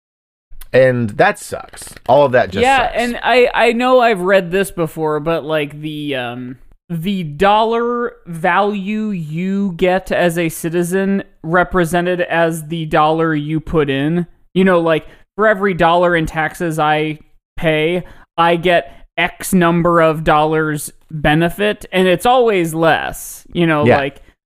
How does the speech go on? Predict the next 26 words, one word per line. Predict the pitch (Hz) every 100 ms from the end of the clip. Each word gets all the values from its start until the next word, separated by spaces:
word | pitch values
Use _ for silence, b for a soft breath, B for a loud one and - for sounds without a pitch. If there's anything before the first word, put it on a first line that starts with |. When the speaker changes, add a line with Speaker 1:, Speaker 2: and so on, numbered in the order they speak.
| _ -
Speaker 2:
I | 180
pay | 190 190
a | 170
dollar | 175 175 170 165
and |
I | 156 151
benefit | 156 156 151 - 143 - _ _ _ _ _ _ _
thirty | 180 165 143
cents | 131 165 139 131
or | 143
whatever, | 135 127 127 123
but, | 156 160
like, | 139 156
someone | - 208 196 175 165
with | 156 - -
a | 160
bajillion | 156 156 160 175 170 156 143
dollars | 143 151 147 139 -
who's | 147 -
paying | - 151 147
such | - 156
a | 151
lower | 139 139 139 147 139
proportion | - 139 - - 143 - 165
of | 127 151 151
their | 147 151 151